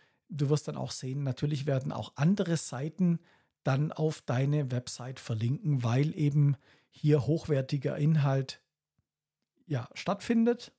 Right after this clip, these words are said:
und, äh, sie ihren Nutzern, indem sie auf deine Website verlinken, einen weiteren Mehrwert bieten. Letzter Tipp, seo-Tools.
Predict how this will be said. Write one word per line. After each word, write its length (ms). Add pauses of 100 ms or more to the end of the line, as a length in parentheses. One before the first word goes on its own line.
(120)
und, 580
äh, 400 (200)
sie 600
ihren 500
Nutzern, 480
indem 380
sie 180
auf 200
deine 300
Website 380
verlinken, 520 (640)
einen 340
weiteren 480
Mehrwert 600 (320)
bieten. 580 (760)
Letzter 480
Tipp, 280 (440)
seo-Tools. 880